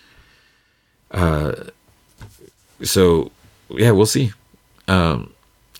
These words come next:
I just wonder how, what that means, because Harrison Ford,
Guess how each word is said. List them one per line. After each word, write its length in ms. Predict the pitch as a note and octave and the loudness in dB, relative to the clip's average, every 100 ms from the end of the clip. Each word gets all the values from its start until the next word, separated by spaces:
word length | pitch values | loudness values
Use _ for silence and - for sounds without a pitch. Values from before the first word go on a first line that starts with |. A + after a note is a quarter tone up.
| - | 0
I 100 | C#3+ | 2
just 140 | F3 | 4
wonder 220 | F#3 D#3 | 2 4
how, 60 | C#3 | 4
what 140 | A#2 | 4
that 120 | A#2+ F#2 | 4 2
means, 260 | A2 F#2 | 2 0
because 480 | D#2 - G#2 F2 C2 - | -2 0 2 2 0 -8
Harrison 420 | - D3+ E3+ C3 | 0 2 2 -4
Ford, 520 | - - G2+ D#2 D2 | -4 0 2 2 -2